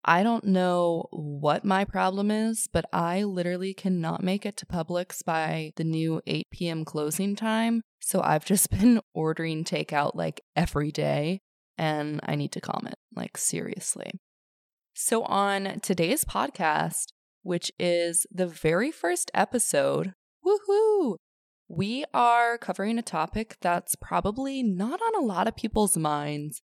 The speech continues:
but it totally should be. And I hate using the word should, but I'm sticking with it in this scenario because it's important. So what am I talking about?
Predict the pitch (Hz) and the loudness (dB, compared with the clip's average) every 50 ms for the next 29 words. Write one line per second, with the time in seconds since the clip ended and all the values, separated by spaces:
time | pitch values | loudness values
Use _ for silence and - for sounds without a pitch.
0 | _ _ - 220 254 262 - - - - 294 302 311 302 302 294 285 254 - - | _ _ -2 -2 -2 -2 -4 -8 -6 -4 -4 -2 -2 -2 -2 -4 -4 -4 -4 -4
1 | - - 220 202 - - - 127 123 - - 180 - _ _ - 196 185 190 - | 0 2 2 2 2 -2 -6 -6 -6 -8 -8 -10 -12 _ _ -2 -2 0 0 0
2 | - 190 190 208 240 277 294 311 302 277 - - - - - 220 247 233 220 - | 2 2 2 2 2 0 -2 -4 -6 -10 -14 -20 -20 -8 -4 -2 -2 -2 -2 -6
3 | _ - 160 160 156 - 156 151 147 143 143 143 139 139 - - - - 139 143 | _ -8 -6 -4 -4 -2 -2 -2 -2 -2 -2 -4 -4 -4 -4 -2 0 0 0 0
4 | 147 147 151 - _ _ _ - 165 165 165 - 170 165 165 165 - - - - | 0 -4 -6 -10 _ _ _ 4 4 4 4 4 2 0 2 2 2 2 2 0
5 | 220 - 285 277 262 247 240 - 233 - - - - - 185 185 180 - - - | -2 -2 -2 -2 -2 -2 -2 0 0 0 0 2 2 2 2 2 2 0 -2 -2
6 | 190 180 170 156 156 156 156 156 151 151 151 151 151 - 170 - - 156 - - | -2 0 0 0 0 0 0 -2 -2 -2 -4 -4 -6 -8 -10 -8 -6 -6 -6 -6
7 | 156 - - 151 156 - - - - - - - - - - - - _ _ _ | -6 -8 -8 -8 -10 -10 -12 -12 -10 -10 -10 -10 -12 -16 -18 -20 -20 _ _ _
8 | _ _ _ _ _ - - - - 208 202 202 202 196 175 165 175 180 190 196 | _ _ _ _ _ 0 2 4 4 4 4 4 2 0 2 2 4 4 4 4
9 | 202 214 - 285 339 339 - 208 - - - - - - | 2 2 2 2 0 2 0 -2 -2 0 -2 -2 -2 -4